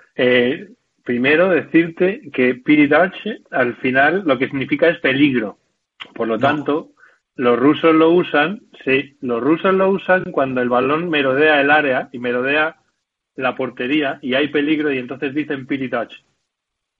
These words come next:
Speaker 1: Y
Speaker 2: ¿Qué
Speaker 1: esto lo
Speaker 2: mundial
Speaker 1: tengo
Speaker 2: más peligroso el que
Speaker 1: confirmado.
Speaker 2: vimos entonces?
Speaker 1: <laughs> Sí,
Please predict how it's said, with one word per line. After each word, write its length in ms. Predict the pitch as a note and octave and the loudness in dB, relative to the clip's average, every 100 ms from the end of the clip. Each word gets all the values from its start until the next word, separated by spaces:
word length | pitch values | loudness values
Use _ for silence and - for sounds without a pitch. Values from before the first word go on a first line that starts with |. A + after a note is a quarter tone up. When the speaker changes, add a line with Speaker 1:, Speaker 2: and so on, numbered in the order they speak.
| _ | _
Speaker 1:
Y 80 | C3 | -8
Speaker 2:
¿Qué 20 | |
Speaker 1:
esto 140 | C3 D3+ | -6 -2
lo 100 | E3 | 0
Speaker 2:
mundial 220 | E3 F3+ | 2 2
Speaker 1:
tengo 80 | G3 | 0
Speaker 2:
más 80 | |
peligroso 520 | F#3+ A3 D#3+ F#3 G#3+ G3 | 0 0 2 0 0 -2
el 60 | |
que 80 | - | -2
Speaker 1:
confirmado. 300 | D#3+ G#3 G3+ | -2 -2 -2
Speaker 2:
vimos 40 | D#3 | -4
entonces? 680 | C3+ D3 C#3 B2 - - _ | -4 -6 -4 -6 -8 -12 _
Speaker 1:
<laughs> 60 | - - - - _ _ _ _ _ _ _ _ _ _ _ _ A#3 - | -20 -20 -20 -20 _ _ _ _ _ _ _ _ _ _ _ _ -12 -2
Sí, 440 | D#3 D3 D3 - | 0 2 -2 -10